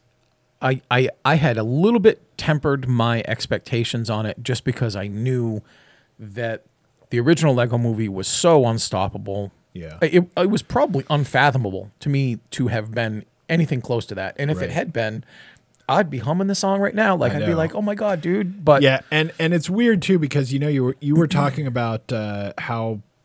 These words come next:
Speaker 2: how easy it looks and how hard it looks and how
Speaker 1: Mm-hmm.
Speaker 2: hard it was and stuff. And I think the first one, uh, you know, they were trying really hard, and that made it look really easy.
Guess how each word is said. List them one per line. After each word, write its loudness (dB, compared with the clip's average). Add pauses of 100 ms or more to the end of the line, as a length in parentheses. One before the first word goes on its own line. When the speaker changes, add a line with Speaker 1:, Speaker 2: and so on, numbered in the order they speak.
(300)
Speaker 2:
how -2
easy -2
it -2
looks 0
and -6
how -10
hard -4
it -4
looks -6
and -2
how -4
Speaker 1:
Mm-hmm. -4
Speaker 2:
hard -2
it -8
was -4
and -6
stuff. -4 (580)
And -4
I 0
think 0
the 0
first 2
one, -8 (460)
uh, -8
you -6
know, 0 (120)
they -2
were 0
trying -4
really 0
hard, -8 (420)
and -4
that 0
made 2
it 0
look -4
really -2
easy. -4